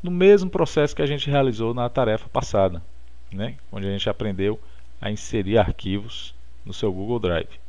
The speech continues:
Pronto, um upload concluído. Tá aqui o arquivo urbanização com esse pezinho, que significa que ele tá em formato PowerPoint. Eu vou clicar com o botão direito e abrir com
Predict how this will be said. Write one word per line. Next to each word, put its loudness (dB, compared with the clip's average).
Pronto, -4
um -4
upload 2
concluído. -4
Tá 0
aqui -2
o 0
arquivo 0
urbanização 0
com -6
esse -4
pezinho, -2
que -8
significa -2
que -4
ele -6
tá 0
em -4
formato 2
PowerPoint. -2
Eu -6
vou -2
clicar 0
com -4
o -4
botão -2
direito 0
e 0
abrir 2
com -2